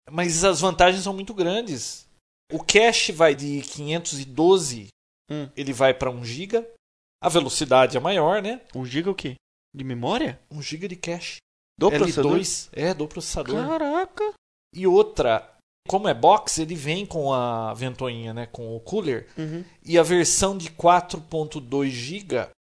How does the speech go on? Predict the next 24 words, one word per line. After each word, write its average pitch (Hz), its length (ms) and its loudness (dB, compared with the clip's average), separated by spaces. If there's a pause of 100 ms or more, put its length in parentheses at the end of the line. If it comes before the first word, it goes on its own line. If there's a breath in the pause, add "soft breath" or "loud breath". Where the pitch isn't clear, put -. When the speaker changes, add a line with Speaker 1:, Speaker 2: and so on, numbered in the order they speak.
Speaker 1:
ou 143 100 -10
quatro - 260 -12
ponto 120 220 -12
quatro, - 240 -6
quatro 151 180 -2
ponto 214 220 -8
quatro, 113 360 -4
esse 110 140 -12
que - 80 -14
eu 113 40 -12
tô - 80 -20
falando. 113 280 -8 (160 loud breath)
Speaker 2:
Hum. 143 180 -12 (200 loud breath)
Speaker 1:
Ele 165 160 -2
já 185 200 6
vem 165 320 -2
com 185 180 -8 (280)
um 156 100 -8
cooler 175 540 -2 (320)
que 143 60 -10
vem 165 180 -4
com 185 120 -12
um 165 140 -6
líquido 139 640 -8